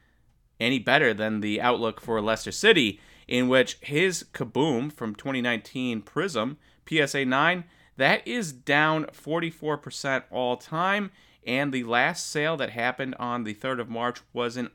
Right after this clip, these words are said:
all-time low. All-time low. And so, if you're Jamie Vardy, or if you're somebody collecting Jamie Var-, Vardy cards, and your dude's thirty-six years old, gonna be thirty-seven next year, and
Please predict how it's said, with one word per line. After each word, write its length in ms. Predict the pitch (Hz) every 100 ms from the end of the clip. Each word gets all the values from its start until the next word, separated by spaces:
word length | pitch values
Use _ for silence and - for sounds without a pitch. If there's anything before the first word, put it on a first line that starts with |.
| -
all-time 1080 | 120 139 156 160 - - 143 143 143 139 -
low. 480 | - 113 120 135 87 - _ _ _ _ -
All-time 500 | 240 214 190 156 151
low. 320 | 131 110 - _ - - -
And 180 | 139 139
so, 520 | - 170 151 143 - _ _ _ _ _ _ _ _ _
if 200 | - 156
you're 220 | 170 208 185
Jamie 380 | 185 190 170
Vardy, 440 | 143 175 180 165 170
or 140 | 147
if 140 | 143 151
you're 180 | 156 -
somebody 360 | - 170 147
collecting 540 | 135 139 143 156 147 135
Jamie 280 | 147 147 131
Var-, 280 | 131 123
Vardy 360 | - 135 135 120
cards, 540 | - 170 139 110 82 -
and 640 | 117 113 110 110 107 - - _ -
your 200 | 110 131
dude's 400 | 135 135 113 -
thirty-six 600 | - 135 127 - 131 -
years 240 | 127 113
old, 240 | 123 147 147
gonna 140 | 127
be 80 | 123
thirty-seven 580 | - 131 123 139 135 139
next 300 | 139 143 160
year, 180 | 151 147
and 300 | 113 117